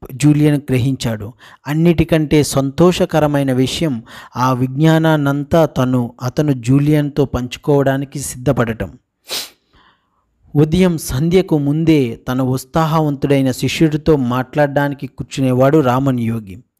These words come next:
జీవితానికి అర్థం ఏమిటి అని చెబుతూ, జీవితాన్ని మరింత శక్తితో, ఉత్సాహంతో, సృజనాత్మకతతో,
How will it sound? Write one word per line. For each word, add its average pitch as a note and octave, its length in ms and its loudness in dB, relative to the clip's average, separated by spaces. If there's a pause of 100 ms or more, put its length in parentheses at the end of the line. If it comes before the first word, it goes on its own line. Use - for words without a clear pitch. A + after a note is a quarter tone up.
(420)
జీవితానికి D#3 680 2
అర్థం C3 300 0
ఏమిటి C#3 600 0 (480)
అని C#3 160 -2 (140)
చెబుతూ, D3 400 2
జీవితాన్ని C#3+ 720 -2
మరింత D3+ 540 -2
శక్తితో, - 580 0
ఉత్సాహంతో, C#3+ 760 0
సృజనాత్మకతతో, C#3+ 1160 -2